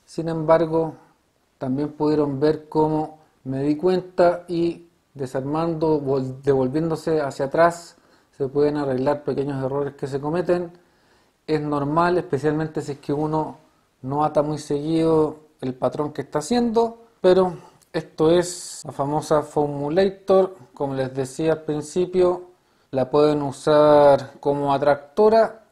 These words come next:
o si es que están enfrente de un hatch, es verano, pueden tratar de cambiar los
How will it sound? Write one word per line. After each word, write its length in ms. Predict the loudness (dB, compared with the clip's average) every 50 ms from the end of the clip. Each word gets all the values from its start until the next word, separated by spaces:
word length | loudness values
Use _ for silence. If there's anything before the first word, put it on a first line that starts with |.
| _
o 320 | 2 4 4 4 2 0 -8 -20 _ _ _
si 140 | -8 -8
es 60 | -6 -6
que 100 | -6 -8
están 840 | -8 -4 _ 4 4 6 6 6 4 4 2 0 -2 -4 -8 -12 -14 -12
enfrente 500 | -12 -12 -8 -6 -4 -6 -4 -4 -4 -4
de 20 |
un 160 | -4 -4 -6 0 4
hatch, 360 | 6 6 8 8 6 4 0 -6 -6
es 180 | -6 -6 -2
verano, 540 | 0 2 4 6 6 6 6 4 0 -2 -2
pueden 220 | -2 -2 -2 -4
tratar 360 | -6 -2 4 6 6 6 4 2
de 300 | 2 2 2 2 0 -4 -10 _ _ _ _ _ _ _ -4
cambiar 380 | -4 -2 -2 2 2 4 4
los 160 | 4 2 -2